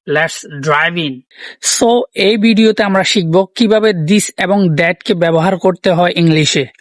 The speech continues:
কোনো কিছু চোখে দেখা যায় এবং হাত দিয়ে ছোঁয়া যায়,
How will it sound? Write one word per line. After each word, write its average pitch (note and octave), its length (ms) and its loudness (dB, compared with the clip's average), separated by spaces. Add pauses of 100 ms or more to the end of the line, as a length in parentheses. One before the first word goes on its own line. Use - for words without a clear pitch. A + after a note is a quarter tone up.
(360)
কোনো G3+ 300 4
কিছু B3+ 420 2 (140)
চোখে G3 380 0
দেখা F3+ 380 0
যায় F3+ 260 0 (120)
এবং G3 340 0
হাত - 280 -2
দিয়ে E3+ 280 2
ছোঁয়া G3 400 2
যায়, D#3+ 220 0